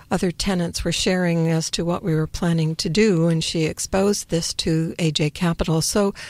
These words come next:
they had initially developed a forty-four, I think it was forty-four, maybe forty-two page, very glossy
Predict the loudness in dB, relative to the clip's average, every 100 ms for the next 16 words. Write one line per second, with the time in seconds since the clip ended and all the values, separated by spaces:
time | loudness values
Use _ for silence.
0 | -18 -18 -2 0 2 2 4 4 2 0
1 | -2 0 0 0 0 2 0 -2 -8 -4
2 | 0 0 0 -2 0 0 -2 -4 -6 -6
3 | -10 -10 -10 -10 -12 -10 -10 -10 -8 -8
4 | -8 -6 -4 0 2 2 0 -4 -8 -18
5 | -20 -12 0 2 2 0 -4 -4 -2 0
6 | -2 -4 -8 -8 -12